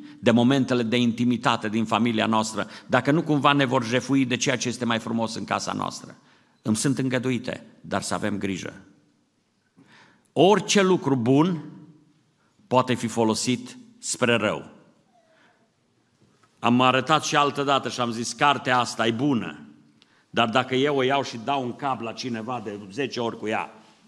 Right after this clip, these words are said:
iată, dintr-un lucru bun am făcut ceva rău.” Ori asta trebuie să înțelegem noi. Facebook-ul poate să fie un lucru bun.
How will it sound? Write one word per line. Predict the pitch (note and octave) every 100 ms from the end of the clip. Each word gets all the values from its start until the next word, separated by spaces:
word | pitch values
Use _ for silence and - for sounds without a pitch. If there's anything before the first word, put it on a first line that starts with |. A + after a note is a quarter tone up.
| - - - - _ _ _ _ _ _
iată, | - C#3 E3+ C#3
dintr-un | A#2+ B2 B2 B2
lucru | C#3+ C3
bun | A#2+ C3+ C#3
am | B2+
făcut | B2 B2 C3+
ceva | C#3 B2
rău.” | B2 D#3+ A2+ E2 - - _ _ _ _ _ _ _ _ - - -
Ori | C3+ D3+
asta | A3 A3 F3+
trebuie | E3 G3
să | E3+ D#3+
înțelegem | C#3+ D#3 G3 D3+ D3+
noi. | E3 E3+ A2+ - - - - _ _
Facebook-ul | - F#3+ A3 C3+ D3 A2+ C3
poate | B2+ G#3 G3+
să | F3 D3+
fie | F#3
un | E3 D#3
lucru | E3+ C#3+
bun. | B2+ D#3 B2 D#2+